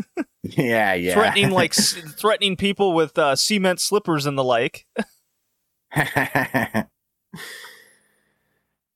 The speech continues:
Speaker 1: Yeah. But, but the rest of the time, it's a fairly, it's quite a colorful, upbeat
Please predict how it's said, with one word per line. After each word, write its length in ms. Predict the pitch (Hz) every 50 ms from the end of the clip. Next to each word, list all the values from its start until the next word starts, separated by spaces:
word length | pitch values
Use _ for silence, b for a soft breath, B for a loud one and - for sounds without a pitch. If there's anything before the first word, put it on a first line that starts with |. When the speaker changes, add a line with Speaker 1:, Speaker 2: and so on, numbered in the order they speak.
| _ _ _ _ _ _ _ _ _ _ _ _ _ -
Speaker 1:
Yeah. 460 | - 78 85 85 85 82 82 80 - - b b b b b b b b b b b b b _ _ _ _ _ _ _ _ _ _ _ _ _ _ _ _ _ - - - _ _ _ _ _ _ _ _ _ _ _ _ _ -
But, 280 | 104 113 117 113 113 - _ - 135 B B B 143 139 B B B B B B B B B B B _ _ _ _ _ _ _ _ _
but 100 | - 104
the 80 | - 113
rest 240 | 117 113 113 - -
of 60 | 78
the 60 | 78
time, 320 | - - 76 76 76 76 76
it's 160 | 71 - 76
a 40 | -
fairly, 460 | - - 78 78 76 73 76 73 73 b b b b b b _ _ _ _ _ _ _ _ _ _ _ _ _ _ _ -
it's 80 | -
quite 200 | - - 90 80
a 180 | 80 78 73 - - _ _ -
colorful, 720 | - 135 120 110 104 101 - 95 101 98 95 95 92 - -
upbeat 500 | 98 - - - - 107 104 98 -